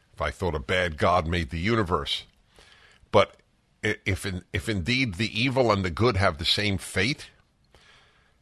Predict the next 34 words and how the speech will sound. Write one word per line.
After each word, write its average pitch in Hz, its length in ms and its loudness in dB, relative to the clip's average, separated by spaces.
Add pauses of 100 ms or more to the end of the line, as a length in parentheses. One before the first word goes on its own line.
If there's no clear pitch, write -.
uh, 78 120 -4
then, 78 440 -4 (140)
uh, 78 260 -8 (460)
a 87 80 -4
bad 95 340 2
God 80 380 0
made 69 260 -6
the 69 80 -10
world. - 400 -14 (380)
That's 110 220 -4
all 139 140 2
I 104 120 2
know. 76 140 -8 (140)
The 101 120 -2
rest 156 340 4 (100)
of 110 120 0
my 120 260 2 (220)
religious 101 600 0
life, 107 500 2
and 78 180 -6
it 73 100 -8
is 71 160 -8
an 76 100 -8
intense, 95 640 -6 (520)
intensely 127 540 2
religious 92 500 -2
life, 113 460 2 (880)
wouldn't 87 240 -4
be 87 240 -6
writing 82 420 -2
for - 160 -14
ten 85 320 -6
years 85 480 -6 (720)
a 82 80 -4